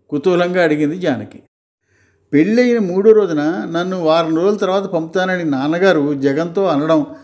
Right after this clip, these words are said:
అతను ఖచ్చితంగా వద్దని చెప్పడం చెప్పాను కదా. ఆ క్షణంలో నాకు ఎవరు గుర్తుకు వచ్చారో తెలుసా? మా సుశీల అత్తయ్య. ఎందుకంటే నా చిన్నతనంలో మనసులో గాఢంగా అతుక్కుపోయిన ఒక సీన్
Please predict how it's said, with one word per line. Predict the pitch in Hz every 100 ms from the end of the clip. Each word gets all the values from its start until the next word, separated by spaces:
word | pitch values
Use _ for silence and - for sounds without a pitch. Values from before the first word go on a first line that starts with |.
| _ _ -
అతను | 156 190
ఖచ్చితంగా | - 160 156 170 190 196
వద్దని | 165 131 180
చెప్పడం | 165 151 151 151
చెప్పాను | - 143 180 180
కదా. | 160 165 240 - _ _ _ _ _ _ 123
ఆ | 160
క్షణంలో | 180 160 170 208 220
నాకు | 202 196 170 175 160
ఎవరు | 139 170 190
గుర్తుకు | 196 202 190
వచ్చారో | 190 185 180
తెలుసా? | 165 156 156 160 220 - _ _ _ _ 135
మా | 151
సుశీల | 147 131 147 170 165
అత్తయ్య. | - 139 113 113 _ _ _ _ _ _ 151
ఎందుకంటే | 170 233 220 196 202 165 160 160 - _
నా | 160 185
చిన్నతనంలో | 185 170 196 208 202 214 202 190
మనసులో | 147 165 185 202
గాఢంగా | 185 151 160 180 185 190
అతుక్కుపోయిన | 180 185 165 175 170
ఒక | 151
సీన్ | 147 - 190 170 147 143